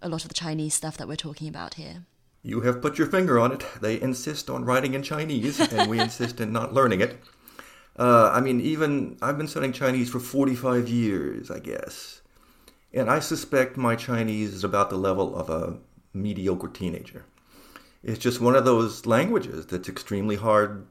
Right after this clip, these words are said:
Speaker 2: to learn. I mean, the spoken language is easy, but the written language is endlessly complex.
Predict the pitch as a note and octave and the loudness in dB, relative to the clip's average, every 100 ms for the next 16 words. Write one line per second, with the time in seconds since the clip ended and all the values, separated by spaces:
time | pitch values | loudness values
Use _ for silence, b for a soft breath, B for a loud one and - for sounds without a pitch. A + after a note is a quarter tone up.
0 | - A#2 G#2+ G#2 G#2 F#3 B3+ - F2+ F#2+ | -10 -8 -6 -6 -2 0 0 -2 -4 -4
1 | F#2+ - B2+ A2 E2+ E2 D2+ E2+ - G#2 | -2 2 2 2 -2 -2 -6 -10 -10 -8
2 | G2 F2 E2+ A#2+ A#2+ B B B B B | -8 -8 -10 -12 -14 B B B B B
3 | B - G#2 A2 C3+ C3+ A2+ G#2+ G2+ G2+ | B -8 -2 6 6 6 2 2 0 -2
4 | G2+ F#2+ - - _ - A2+ G2+ G2 A2+ | -4 -6 -10 -14 _ -6 -2 -2 -2 0
5 | A2+ G#2+ G2 - G#2 G2 F#2+ F#2 F2+ B | 0 0 -4 -4 -4 -2 -2 -2 -4 B
6 | B _ _ - F#2+ F2+ - F#2 C#3 - | B _ _ -6 -2 -2 2 2 2 -2
7 | - - | -16 -18